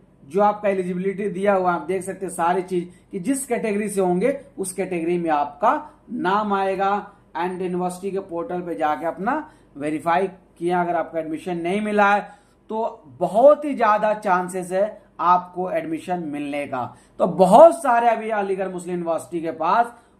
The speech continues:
उनके पास सीट खाली है, तो आपको अभी से भी एडमिशन मिल सकता है। अगर अभी तक आपने अप्लाई किसी भी राउंड में नहीं किया है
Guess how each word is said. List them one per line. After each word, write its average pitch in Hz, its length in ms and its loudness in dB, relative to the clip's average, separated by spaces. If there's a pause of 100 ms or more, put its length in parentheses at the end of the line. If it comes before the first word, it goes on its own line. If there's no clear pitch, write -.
उनके 175 280 -6
पास 165 340 -2
सीट 196 220 -6 (100)
खाली 165 340 0
है, 240 160 0 (360)
तो 190 60 2
आपको 185 380 0
अभी 214 420 0
से 208 160 -4
भी 185 180 -2
एडमिशन 175 440 -6 (340)
मिल 240 220 0
सकता 247 380 0
है। 247 200 2 (180)
अगर 180 180 -2
अभी 196 200 -2
तक 190 280 -4
आपने 180 480 -2 (200)
अप्लाई 160 500 -4
किसी 190 320 -14
भी 175 120 -4
राउंड 156 260 0
में 139 80 -6
नहीं 151 240 -2
किया 185 200 2
है 202 220 -2